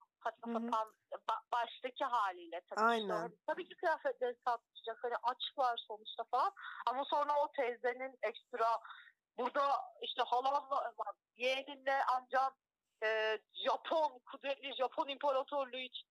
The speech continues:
Speaker 1: savaşırken siz yatıp pirinç topu yiyemezsiniz falan. Çocuklar yani, on üç
Speaker 2: Aynen,
Speaker 1: yaşında,
Speaker 2: daha
Speaker 1: on üç
Speaker 2: çocuk.
Speaker 1: yaşında küçücükler. Ve işte o aile kavramının yıkılıp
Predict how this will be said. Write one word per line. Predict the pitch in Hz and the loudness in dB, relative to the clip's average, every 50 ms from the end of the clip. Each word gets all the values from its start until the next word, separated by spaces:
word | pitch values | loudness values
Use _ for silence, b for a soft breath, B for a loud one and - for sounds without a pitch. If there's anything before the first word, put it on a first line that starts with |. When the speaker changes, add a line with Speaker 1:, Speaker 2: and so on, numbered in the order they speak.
| - | 0
Speaker 1:
savaşırken | 277 254 254 247 - - - - - 277 - - 226 _ _ _ _ _ _ _ _ _ _ - | 0 0 0 -2 -6 -12 -8 -6 -4 -4 -4 -4 -8 _ _ _ _ _ _ _ _ _ _ -6
siz | 269 240 214 | -6 -2 -2
yatıp | 262 254 - - 302 - _ | -2 -2 -2 -4 -8 -6 _
pirinç | - - 240 240 254 - - - | -4 -4 -4 -4 -4 -2 -2 0
topu | 294 277 - - - | -2 -2 -2 -6 -12
yiyemezsiniz | 254 233 247 247 247 240 233 233 233 - - 240 233 | -6 -2 0 0 2 2 2 0 0 -4 -10 -6 -2
falan. | - 254 269 - - - | -2 -2 0 -2 -4 -4
Çocuklar | - 320 311 339 381 - - 415 392 349 302 | -4 -4 -4 -6 -8 -2 0 2 2 4 4
yani, | 269 254 233 226 226 | 2 2 2 2 2
on | 208 254 294 | 0 0 0
üç | 311 294 | -2 -2
Speaker 2:
Aynen, | 240 226 240 277 | -2 0 0 2
Speaker 1:
yaşında, | 302 311 339 359 359 359 339 240 240 | 0 0 -2 -2 -2 0 2 4 4
Speaker 2:
daha | 311 302 277 | 6 6 4
Speaker 1:
on | 254 254 | 4 2
üç | 262 | 0
Speaker 2:
çocuk. | 277 285 269 | -2 -2 0
Speaker 1:
yaşında | 269 269 320 330 - - 247 262 | 0 0 -2 -4 -6 -4 -4 -4
küçücükler. | - - - - - - - 233 - _ _ 220 208 202 202 214 - B B B B B B B B B B B B B B B B B B _ _ _ _ _ _ _ _ _ _ _ _ _ _ _ - | -4 -8 -16 -18 -18 -18 -18 -18 -18 _ _ 0 2 2 2 0 -4 B B B B B B B B B B B B B B B B B B _ _ _ _ _ _ _ _ _ _ _ _ _ _ _ -4
Ve | 214 285 302 | -2 -2 -2
işte | - - - 349 | -2 0 2 2
o | 311 | 4
aile | 294 285 277 285 285 294 311 | 4 4 4 4 2 0 -2
kavramının | - - 330 294 285 285 294 294 294 294 294 294 294 | -2 0 0 0 0 0 -2 -4 -4 -6 -10 -18 -20
yıkılıp | 285 277 _ - 302 302 294 | -20 -20 _ -12 -10 -10 -10